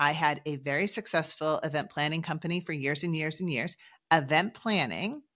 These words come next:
I'm really good at it. I no longer enjoy it.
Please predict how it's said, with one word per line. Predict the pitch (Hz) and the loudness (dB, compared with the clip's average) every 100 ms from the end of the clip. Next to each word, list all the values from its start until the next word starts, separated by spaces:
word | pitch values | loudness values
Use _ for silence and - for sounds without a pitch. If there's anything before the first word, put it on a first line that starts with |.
| _ _ _ _ - | _ _ _ _ 4
I'm | 170 185 170 147 | 6 6 4 2
really | 151 170 165 175 175 | 6 8 8 4 4
good | 190 190 | 4 4
at | 139 113 | 4 2
it. | 90 - _ _ _ _ _ - - - | -2 -8 _ _ _ _ _ -20 -6 0
I | 156 | 2
no | 151 143 | 2 0
longer | 135 131 131 151 | -2 -4 -2 2
enjoy | 180 165 147 120 | 4 2 0 -4
it. | 101 - - - | -6 -10 -16 -16